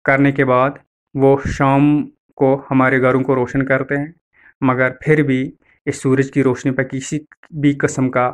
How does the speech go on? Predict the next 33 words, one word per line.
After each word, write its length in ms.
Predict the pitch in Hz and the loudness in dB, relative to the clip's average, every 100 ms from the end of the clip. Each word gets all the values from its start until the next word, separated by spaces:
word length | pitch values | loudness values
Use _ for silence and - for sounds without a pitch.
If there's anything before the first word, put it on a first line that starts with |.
| - _ _ _ _ _ | -8 _ _ _ _ _
कोई 220 | 151 147 | 4 4
इफेक्ट 340 | 147 143 135 | 2 -2 -2
नहीं 280 | 135 131 139 | -2 0 0
होता 360 | 131 139 143 143 | -2 -4 -4 -4
है। 140 | 165 _ _ _ _ _ _ _ _ _ | -8 _ _ _ _ _ _ _ _ _
तो 320 | 143 135 - _ _ _ _ _ _ _ _ _ | 2 2 -2 _ _ _ _ _ _ _ _ _
इन्हीं 240 | 196 180 175 | 4 6 6
को 160 | 160 | 4
बोलते 320 | 143 139 127 131 | 4 4 2 -2
हैं 60 | |
हम 240 | 123 127 139 139 _ | -4 -4 -6 -6 _
इनएग्जॉस्टिबल 600 | 165 151 131 131 - 120 113 | 2 2 2 0 -2 -2 -2
नेचुरल 320 | 117 113 113 | -4 -6 -8
रिसोर्स। 360 | 110 - - | -10 -16 -6
यानी 180 | 123 131 | -2 0
इनएग्जॉस्टिबल 600 | 131 135 135 139 143 143 135 | 2 2 2 0 0 0 2
नेचुरल 340 | 139 139 135 | 2 0 0
रिसोर्स 340 | 135 147 135 139 | 0 -2 -2 0
ये 60 | |
वो 200 | 131 139 | 2 4
रिसोर्स 400 | 143 139 147 143 147 | 2 2 -2 0 0
होते 200 | 143 147 | 0 -2
हैं 120 | 160 - 143 | -4 -10 -2
जो 120 | 139 | 0
ह्यूमन 320 | 117 143 165 | 4 4 4
एक्टिविटीज़ 600 | 165 151 131 - 139 131 | 2 -2 -4 -2 0 0
की 120 | - 127 | -2 0
वजह 240 | 120 123 | 0 -2
से 160 | - 151 | -6 -8
इफेक्ट 360 | - 139 135 | -4 -4 -2
नहीं 260 | 123 131 143 | -2 0 2
होते 280 | 143 147 151 | 2 2 -2
हैं, 200 | 165 | -4